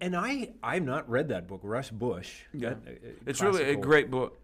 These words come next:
Speaker 1: Yeah.
Speaker 2: Uh, by the way, let me encourage your listeners, um, build a good library.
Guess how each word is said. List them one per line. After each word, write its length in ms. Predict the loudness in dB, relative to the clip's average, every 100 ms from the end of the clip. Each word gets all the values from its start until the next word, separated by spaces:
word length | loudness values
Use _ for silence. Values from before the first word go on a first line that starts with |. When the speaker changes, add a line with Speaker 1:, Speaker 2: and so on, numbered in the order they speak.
| -8
Speaker 1:
Yeah. 200 | 2 6
Speaker 2:
Uh, 180 | 6 6
by 140 | 4
the 80 | 6
way, 80 | 4
let 160 | 2 2
me 260 | 0 0
encourage 340 | -2 -4 -4 -4
your 80 | -4
listeners, 560 | -4 -4 -4 -6 -6 -4
um, 300 | -2 -2 -6 -16 _ -20 -20 -20 -18 -16 -16 -20 -20 -14 2
build 240 | 6 6 6
a 20 |
good 200 | 2 2
library. 640 | 2 0 -2 -2 -2 -6